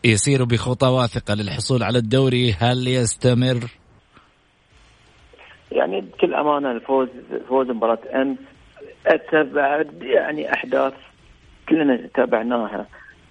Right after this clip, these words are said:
Speaker 2: قبل عملية الطرد بكل أمانة النصر كان يفتقد للناحية الهجومية أو، أو رؤية واضحة في الناحية الهجومية. النصر كان فقط يعتمد على مجهودات فردية. النصر أمس يعني فريق بكل أمانة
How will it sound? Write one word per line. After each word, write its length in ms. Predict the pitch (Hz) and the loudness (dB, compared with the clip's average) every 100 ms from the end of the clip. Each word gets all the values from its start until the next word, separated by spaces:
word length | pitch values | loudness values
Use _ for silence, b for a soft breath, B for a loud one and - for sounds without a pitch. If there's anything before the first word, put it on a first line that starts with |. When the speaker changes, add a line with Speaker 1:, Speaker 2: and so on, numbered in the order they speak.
| - | -2
Speaker 2:
قبل 680 | - - 151 147 139 131 127 | 0 2 2 0 0 0 0
عملية 360 | 135 139 139 156 | 0 0 0 0
الطرد 440 | 127 - 139 139 139 | -4 -2 0 0 -8
بكل 260 | - 135 | -4 -4
أمانة 380 | - 127 127 127 | -2 0 0 0
النصر 400 | 123 131 160 160 | 0 -2 0 -2
كان 460 | - 143 143 139 123 - | -2 -2 0 0 -4 -4
يفتقد 680 | 123 123 - - 135 135 127 | 0 0 0 -2 0 -2 -4
للناحية 520 | 120 120 127 127 127 127 | -4 -4 -2 -4 -4 -6
الهجومية 480 | 117 123 127 127 | -2 0 2 2
أو، 340 | 127 135 127 117 _ _ _ _ - | 0 0 0 -2 _ _ _ _ -2
أو 220 | 117 123 | 0 0
رؤية 360 | 131 - 170 139 | -2 -2 -2 0
واضحة 420 | 139 147 - 135 | 0 0 -4 -8
في 80 | 131 | -4
الناحية 280 | 127 135 | -4 -2
الهجومية. 640 | 127 113 120 127 147 143 131 B B B - - - | -2 0 2 2 4 2 -2 B B B -20 -6 0
النصر 320 | 135 147 147 | 2 2 0
كان 220 | - 139 | 0 0
فقط 320 | 135 147 139 | 0 0 0
يعتمد 300 | 123 123 139 | -4 -4 -4
على 120 | 120 | -2
مجهودات 360 | 120 120 123 123 | -2 -2 -2 -2
فردية. 480 | 127 117 117 110 - - - | -2 -4 -2 -2 -2 -4 -2
النصر 460 | 139 175 180 185 160 - | 2 0 0 -2 -2 -2
أمس 180 | 196 202 - - _ - - - | -2 -2 -8 -20 _ -20 -2 4
يعني 460 | 156 147 139 151 | 4 4 -2 -4
فريق 440 | 135 143 165 180 - | -2 0 0 -2 -8
بكل 320 | - - 160 | -18 0 2
أمانة 400 | 127 131 135 139 | 2 0 0 0